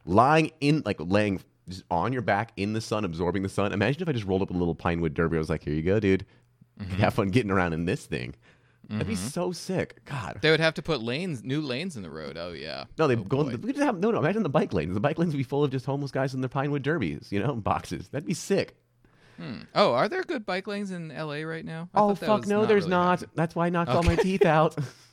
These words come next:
Speaker 2: Oh, yeah, yeah, yeah. Well, you could have
Speaker 1: Okay.
Speaker 2: died.
Speaker 1: Yeah, I could have
Speaker 2: I'm
Speaker 1: died.
Speaker 2: glad you're
Speaker 1: Could have died.
Speaker 2: alive.
Speaker 1: Actually, the, the, the,
Speaker 2: I'm
Speaker 1: we'll get, we'll get into that later. Uh, okay,
Speaker 2: Yeah.
Speaker 1: uh, keep taking us through. Go, go to, go to the, go, go to the next fake fact, Art Matt. Sixty-nine.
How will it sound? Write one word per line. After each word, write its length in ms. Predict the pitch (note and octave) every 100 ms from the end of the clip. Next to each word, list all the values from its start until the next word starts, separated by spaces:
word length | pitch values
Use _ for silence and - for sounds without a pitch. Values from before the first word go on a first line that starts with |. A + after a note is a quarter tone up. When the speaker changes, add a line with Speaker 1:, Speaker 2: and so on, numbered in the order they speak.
| - - - _ _ - G#2+
Speaker 2:
Oh, 260 | A2+ A2+
yeah, 200 | A2 G2
yeah, 440 | F#2+ F2+ D#2+ C#2 D2 E3
yeah. 200 | A#3+ A#3 G#3+
Well, 100 | A#2
you 160 | B2+
could 80 | C3
have 80 | F#2+
Speaker 1:
Okay. 20 | F#2
Speaker 2:
died. 360 | G2+ C2 - - A2+ -
Speaker 1:
Yeah, 140 | - D2+
I 60 |
could 120 | -
have 80 | B2
Speaker 2:
I'm 40 | F2
Speaker 1:
died. 80 |
Speaker 2:
glad 160 | C3+ B2+
you're 60 | A#2+
Speaker 1:
Could 60 | D#2+
have 80 |
died. 120 | - A1+
Speaker 2:
alive. 160 | C#2 -
Speaker 1:
Actually, 240 | B2+ D3
the, 100 | A2+
the, 160 | F#2 F2+
the, 260 | F2 D#2+
Speaker 2:
I'm 120 | D#3 G3+
Speaker 1:
we'll 80 |
get, 160 | D#2+ - - _
we'll 80 | A2
get 100 | A2+
into 100 | F#2+
that 60 | D#2
later. 220 | C#2 C2 - - - -
Uh, 140 | A2 - -
okay, 340 | F#3+ - E3+ A2
Speaker 2:
Yeah. 140 | A2+
Speaker 1:
uh, 60 | - - -
keep 240 | G3 G#3+
taking 320 | F#3+ F3+ E3
us 160 | D3 -
through. 560 | - G#2+ G#2 G2 F#2 -
Go, 160 | G2 E2+ -
go 120 | F#2
to, 60 | F#2+
go 160 | G2+
to 40 | G2
the, 120 | E2
go, 240 | F2 G#2
go 160 | E2+ G2
to 80 | A2+
the 60 |
next 200 | A#2 A2+
fake 220 | - F2+ -
fact, 320 | E2+ D#2 D#2+
Art 120 | C#2+
Matt. 180 | D#2 -
Sixty-nine. 680 | G#2+ - B2 E2 D#2+ D#2